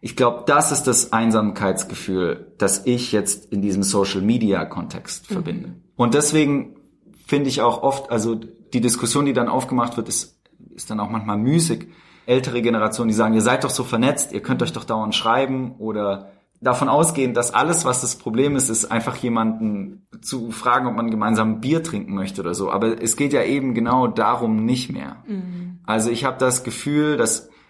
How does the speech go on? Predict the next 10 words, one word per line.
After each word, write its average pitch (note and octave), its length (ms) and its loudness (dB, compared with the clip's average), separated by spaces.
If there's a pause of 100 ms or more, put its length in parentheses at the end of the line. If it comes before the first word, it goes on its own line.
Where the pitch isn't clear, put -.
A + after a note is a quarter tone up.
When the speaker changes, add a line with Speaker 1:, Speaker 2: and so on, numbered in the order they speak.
(200)
Speaker 1:
da A2 400 -2 (800)
auch A#2+ 380 0
zwei B2 360 0
Auffassungen A2+ 600 2
von - 180 -6
Einsamkeit G#2 540 -4
aneinander A2 340 0
vorbeireden, F#2+ 760 -4
Speaker 2:
Ja. G3+ 80 -4
Speaker 1:
schon E2+ 400 -6